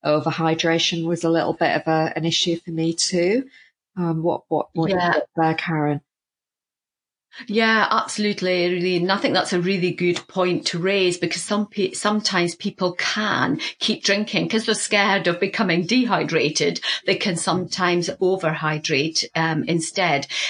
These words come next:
Speaker 2: And in fact, just a few years ago, I don't know if you remember, Aileen, that, um, there was a death at the London Marathon. And it was found, um, from investigations that that was due to complications from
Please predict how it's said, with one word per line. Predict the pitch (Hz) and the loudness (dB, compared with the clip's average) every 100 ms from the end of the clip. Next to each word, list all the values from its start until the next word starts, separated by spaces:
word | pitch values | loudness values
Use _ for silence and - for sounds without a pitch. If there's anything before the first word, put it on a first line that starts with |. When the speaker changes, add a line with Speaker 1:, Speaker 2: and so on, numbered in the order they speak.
| - | -2
Speaker 2:
And | 185 | 0
in | 196 175 | 0 -2
fact, | - 208 - - - - | 0 2 0 -2 -8 -2
just | 233 233 | 0 0
a | 196 | -2
few | 208 | -2
years | 185 202 214 202 | 0 0 0 -2
ago, | 180 175 | 0 0
I | |
don't | 165 208 | 0 -2
know | - | -2
if | - | -2
you | 175 | -2
remember, | 180 190 226 220 185 | 0 0 0 2 0
Aileen, | 170 170 170 170 | 0 0 0 0
that, | 170 170 - - - | 0 0 0 -2 0
um, | 165 175 | 2 2
there | 175 | 0
was | 175 | 0
a | 175 | 0
death | 175 202 196 | 0 -2 -2
at | - | -4
the | 175 | 0
London | 175 180 170 175 | 0 0 0 0
Marathon. | 180 202 233 - - - - _ _ - - - - | 0 0 0 -2 -4 -2 -8 _ _ -14 -14 -6 0
And | 185 | 0
it | 175 | 2
was | 185 - | 0 -2
found, | - 214 208 160 156 165 175 - | 0 0 2 0 0 0 -4 -2
um, | 170 165 165 165 165 160 160 - | 0 2 0 0 0 -2 -2 -4
from | 180 175 | -2 0
investigations | 170 175 - 160 175 175 175 170 | 0 -2 -4 -2 0 0 -2 -2
that | 165 - | -2 -2
that | 190 180 | -2 0
was | 190 | -2
due | - 190 | -2 -2
to | - | -4
complications | - 180 170 170 208 220 226 185 147 156 - - - _ | -4 -4 -4 -4 -2 0 0 0 -2 -2 -6 -14 -16 _
from | - 185 196 | -4 0 2